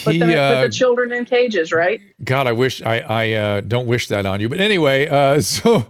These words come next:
Speaker 2: he, um, he says two, two things about children in cages. He, his latest preoccupation is, um, Jennifer Lopez, who, uh,
Speaker 1: Mm-hmm.
Speaker 2: he declares had to say something, had to say, had to speak up. Uh,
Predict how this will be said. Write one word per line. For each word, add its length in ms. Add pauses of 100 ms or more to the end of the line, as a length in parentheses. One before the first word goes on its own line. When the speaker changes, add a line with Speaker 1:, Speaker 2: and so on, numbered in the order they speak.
(360)
Speaker 2:
he, 300
um, 500
he 200
says 400
two, 280
two 280
things 320
about 220
children 340
in 100
cages. 560
He, 300
his 240
latest 340
preoccupation 880
is, 320
um, 320 (560)
Jennifer 360
Lopez, 640
who, 280
uh, 80 (100)
Speaker 1:
Mm-hmm. 380
Speaker 2:
he 100
declares 400
had 220
to 60
say 240
something, 400
had 200
to 80
say, 220
had 160
to 60
speak 240
up. 280 (520)
Uh, 40